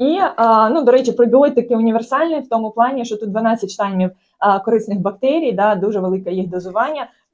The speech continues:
плюс, а, технологія, по якій вони робляться, саме попадає до,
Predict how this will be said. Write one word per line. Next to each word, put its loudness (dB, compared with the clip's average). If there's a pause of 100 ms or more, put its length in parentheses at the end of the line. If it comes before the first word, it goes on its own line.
(120)
плюс, 2
а, 2
технологія, -2
по 0
якій -2
вони -4
робляться, -2
саме -4
попадає -4
до, -4